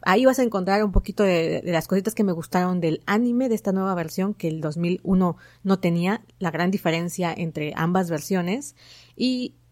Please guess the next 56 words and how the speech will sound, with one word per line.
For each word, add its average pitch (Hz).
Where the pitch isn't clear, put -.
sin 190
spoilers. 160
Así 185
que, 185
bueno, 170
si 185
todavía 214
sigues 220
aquí 208
y 190
estás 180
pensando, 185
"Bueno, 185
es 180
que 185
quiero 196
escucharlo, 180
pero 160
no 165
sé", 233
ve 233
mejor 262
al 247
de, 180
al 175
podcast 202
de 180
Arra-, 175
Arras 180
de 185
Anime, 185
porque 165
es 170
una 190
entrevista 175
que 196
me 196
hicieron, 269
bueno, 190
una 185
charla 226
que 220
tuvimos, 277
y 226
ahí 240
no 233
develamos 180
nada 180
que -
fuera 170
más 180
allá 165
de 165
la 160
primera 156
temporada. 147